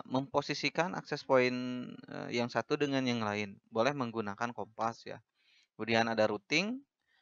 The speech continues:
Kemudian yang terakhir ada monitoring menggunakan dedud miliknya, eh, u-, apa, Mikrotik ya. Untuk mappingnya kita menggunakan, eh,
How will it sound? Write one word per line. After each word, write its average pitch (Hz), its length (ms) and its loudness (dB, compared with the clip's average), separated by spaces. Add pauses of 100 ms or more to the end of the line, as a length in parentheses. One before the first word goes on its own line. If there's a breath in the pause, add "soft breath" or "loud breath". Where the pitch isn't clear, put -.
(180)
Kemudian 120 240 0
yang 143 160 -2
terakhir 143 560 -2 (560)
ada 131 240 10
monitoring 120 640 6
menggunakan 107 720 0
dedud 120 400 4
miliknya, 131 720 -2 (480 soft breath)
eh, 107 560 0 (640 soft breath)
u-, - 160 -8 (400)
apa, 131 240 -2
Mikrotik 139 480 4
ya. 113 160 4 (3750)
Untuk 135 640 0
mappingnya 131 640 0
kita 175 320 -4
menggunakan, 147 880 -2 (400)
eh, 120 280 -10